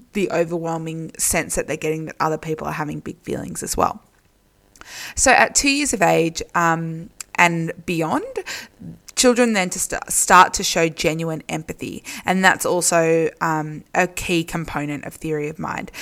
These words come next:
So they begin to understand how other people feel even when they don't really feel the same way themselves. They not only understand then that another person has pain or another person might be hurt, but then that's when they actively try to soothe it using methods that they find soothing.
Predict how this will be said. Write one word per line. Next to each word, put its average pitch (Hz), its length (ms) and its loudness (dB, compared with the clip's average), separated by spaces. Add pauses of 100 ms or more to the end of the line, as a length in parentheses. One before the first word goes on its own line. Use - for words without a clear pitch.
(140)
So - 160 -2
they 202 180 8
begin 214 380 -2
to - 200 -2
understand 170 640 0
how 165 240 2
other 180 240 4
people 202 340 -6
feel 175 500 0 (120)
even 196 280 2
when 185 140 -2
they 170 180 2
don't 170 200 0
really 165 240 0
feel 165 200 -4
the 160 100 -6
same 156 300 -4
way 156 200 -4
themselves. 160 600 -4 (280)
They 180 480 6 (320)
not 208 200 6
only 220 300 6
understand 196 640 4
then 170 160 2
that 170 140 0
another 170 320 -2
person 165 420 -4
has 156 260 -6
pain 208 460 -2
or 175 300 -2
another 165 320 0
person 165 340 -6
might 165 220 -8
be 214 100 -8
hurt, 208 440 0 (260)
but 139 160 0
then 220 340 2
that's - 280 6
when 214 100 2
they 196 200 -2
actively 180 500 4
try 160 280 -4
to 165 80 -4
soothe 220 380 0
it - 80 0
using 165 400 -6
methods 170 380 -8
that - 180 -8
they 165 180 0
find 160 320 -8
soothing. 135 400 -8